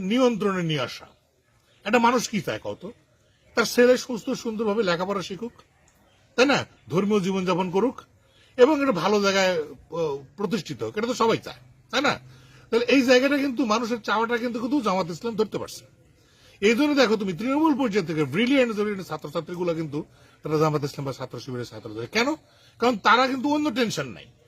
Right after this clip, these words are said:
ভর্তি নিয়ে টেনশন নাই, তাদের অর্থনৈতিক নিয়ে, অর্থনৈতিক নিয়ে টেনশন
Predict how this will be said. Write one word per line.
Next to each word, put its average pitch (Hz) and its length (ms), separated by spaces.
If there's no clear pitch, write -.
ভর্তি 226 340
নিয়ে 180 200
টেনশন 147 340
নাই, 139 140
তাদের 165 240
অর্থনৈতিক 214 440
নিয়ে, 170 120
অর্থনৈতিক 180 400
নিয়ে 160 160
টেনশন 143 260